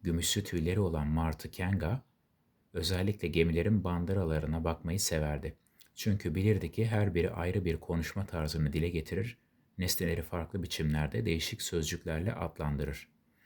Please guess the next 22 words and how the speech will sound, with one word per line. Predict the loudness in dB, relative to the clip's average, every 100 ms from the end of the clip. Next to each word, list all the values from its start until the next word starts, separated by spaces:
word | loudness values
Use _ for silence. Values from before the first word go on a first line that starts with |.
| -20 -20 -20 -20 _ _ _
"İnsanların | -2 0 2 2 2 2
işi | 0 2 4
ne | 4
kadar | 4 2 0
güç. | -2 -6 -14 _ _ _ -4
Biz | 2
martılar | 4 4 2 0 2
dünyanın | 4 4 6 4
her | 4 4
yerinde | 4 2 2
aynı | 6 6 4
biçimde | 0 2 2
çığlık | 2 2 2 -2
atarız." | -4 -2 -2 0
diye | 0 2
bağırdı | 0 0 0
bir | 0 0
gün | 0 0
Kenga, | 0 -2 0 0 -2 _ _ _ _ _ _ _
uçuş | -14 -8 -4 -4 -8 -10
arkadaşlarından | -8 -6 -2 0 0 -2 0 0 0
birine. | 0 -2